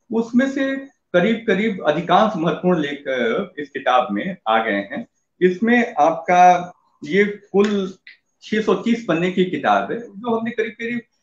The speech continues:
डेढ़ दो साल के अंतराल में सारी सामग्री की ब-, इकट्ठी करना, प्रयाग जी से लेना, कुछ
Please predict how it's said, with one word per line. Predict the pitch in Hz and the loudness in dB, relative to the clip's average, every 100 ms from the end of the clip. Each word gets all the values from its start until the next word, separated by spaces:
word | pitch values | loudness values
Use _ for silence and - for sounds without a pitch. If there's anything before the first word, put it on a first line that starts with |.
| _ | _
डेढ़ | 131 180 240 | 0 4 4
दो | 185 190 | 4 2
साल | 190 135 147 | 4 2 2
के | 156 135 147 | 0 0 0
अंतराल | 127 117 117 | -2 -4 -4
में | 190 | -4
सारी | 196 110 131 147 | -2 0 0 -2
सामग्री | 120 107 104 113 123 120 | -4 -4 -6 -6 -2 -2
की | 101 _ 120 107 | -4 _ -6 -4
ब-, | 104 - | -6 -10
इकट्ठी | - 101 - | -12 -14 -12
करना, | 117 104 92 107 | -12 -12 -10 -10
प्रयाग | - 104 101 98 | -8 -4 -4 -4
जी | |
से | 101 107 | -8 -8
लेना, | 101 101 123 - - _ _ | -8 -4 -6 -8 -18 _ _
कुछ | - 240 | -2 -2